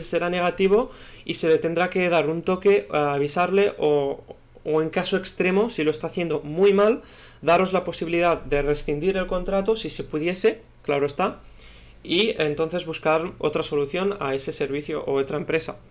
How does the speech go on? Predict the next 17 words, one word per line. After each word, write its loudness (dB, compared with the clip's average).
Eh, 4
después 0
de, 8
de 0
definir 0
los 2
indicadores 0
de 0
rendimiento, 0
nosotros 0
hacemos -2
un -2
seguimiento 0
de 2
la 2
empresa -6
contratada. -6